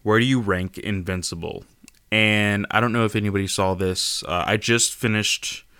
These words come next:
volume eight, volume seven. I think it's volume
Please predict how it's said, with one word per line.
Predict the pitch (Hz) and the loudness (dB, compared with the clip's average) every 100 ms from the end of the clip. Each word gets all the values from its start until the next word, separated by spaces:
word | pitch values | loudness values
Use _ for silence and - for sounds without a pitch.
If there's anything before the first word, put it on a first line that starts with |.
| - - - _ - | -20 -20 -20 _ -14
volume | 98 101 98 101 98 101 98 98 95 92 87 - _ _ _ - | -2 0 2 0 0 -2 0 -2 -4 -6 -8 -18 _ _ _ -4
eight, | 113 - - - 123 | -4 -4 -8 -8 -6
volume | 107 98 90 | -4 -4 -2
seven. | - 104 101 151 185 _ _ _ _ _ _ _ - _ _ - | -4 -2 -2 -2 -6 _ _ _ _ _ _ _ -20 _ _ -6
I | 123 | 2
think | 143 | 2
it's | 123 | 4
volume | 110 95 | 2 2